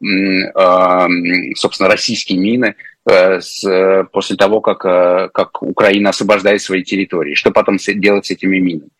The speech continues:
И в этом смысле Украине предстоит работа по разминированию,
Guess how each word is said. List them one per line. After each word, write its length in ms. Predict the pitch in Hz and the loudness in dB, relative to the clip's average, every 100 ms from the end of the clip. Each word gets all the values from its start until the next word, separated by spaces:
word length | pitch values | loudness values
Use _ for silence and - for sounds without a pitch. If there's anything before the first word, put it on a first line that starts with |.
| - - | -8 0
И 60 | |
в 80 | 117 | 2
этом 200 | 139 113 | 2 0
смысле 340 | - 135 - 117 | 0 -2 0 0
Украине 360 | 107 110 123 | 2 2 2
предстоит 520 | 101 95 - 98 104 - - - | 0 -4 -2 0 0 -6 -12 0
работа 500 | 113 127 117 151 139 | 2 2 0 -2 0
по 140 | 139 | 0
разминированию, 1000 | 135 135 147 147 156 170 143 113 95 82 | 0 2 2 2 2 2 0 -2 -4 -8